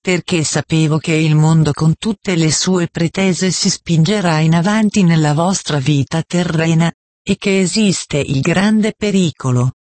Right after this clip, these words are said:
che per via del mondo terreno dimenticate il mio regno e non pensate più al vero scopo della vostra vita terrena. Io sapevo che il mondo eserciterà maggiore influenza su di voi,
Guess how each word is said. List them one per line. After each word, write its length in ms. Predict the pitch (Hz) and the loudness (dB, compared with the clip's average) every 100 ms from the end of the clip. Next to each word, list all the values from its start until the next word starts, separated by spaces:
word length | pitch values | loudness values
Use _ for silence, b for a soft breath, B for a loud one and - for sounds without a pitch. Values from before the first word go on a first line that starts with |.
| _ _ _ | _ _ _
che 220 | - 180 | -6 -4
per 220 | 190 175 | -2 -2
via 360 | 147 190 196 165 | 2 2 2 0
del 220 | 139 131 | 0 2
mondo 560 | 139 147 156 160 208 | 2 4 4 2 0
terreno 680 | - 208 190 165 156 135 135 | -2 -2 -2 0 0 2 0
dimenticate 920 | 131 143 143 139 135 151 147 143 - | 0 2 2 0 -2 -4 -2 -4 -2
il 300 | 147 151 147 | -2 0 2
mio 240 | 151 165 170 | 4 4 2
regno 360 | 170 165 156 | 2 4 2
e 140 | 139 143 | 2 2
non 220 | 160 151 | 2 0
pensate 720 | - 143 - 165 170 165 156 | 0 -2 -2 -2 -2 -2 -4
più 180 | - 175 | -2 0
al 160 | 165 160 | 0 0
vero 380 | 160 139 143 | 0 0 0
scopo 500 | 147 - 156 147 - | -4 -2 -2 -2 -2
della 300 | 156 156 156 | -2 0 0
vostra 460 | 143 131 - - 170 | -2 -2 -4 -4 -2
vita 300 | 170 185 185 | 0 0 -4
terrena. 680 | - 196 180 165 135 120 - - _ _ _ _ _ _ 226 | -2 -2 0 0 0 0 -4 -10 _ _ _ _ _ _ -2
Io 200 | 247 240 | 0 0
sapevo 680 | - 170 165 156 135 143 - _ _ _ | -2 -4 0 0 0 -2 -6 _ _ _
che 140 | - 185 | -4 -2
il 240 | 170 160 | 2 2
mondo 420 | 165 208 220 226 | 4 4 2 2
eserciterà 880 | 214 160 175 - - 165 202 170 147 | 0 0 -2 -2 -4 -2 -2 -2 0
maggiore 500 | 143 139 135 196 196 | 2 0 0 -2 2
influenza 840 | 190 190 - 196 185 170 160 151 143 | 2 2 0 0 2 2 0 0 -2
su 220 | - 160 | -2 -2
di 180 | 156 180 | 0 0
voi, 500 | 185 156 147 196 | 0 0 0 0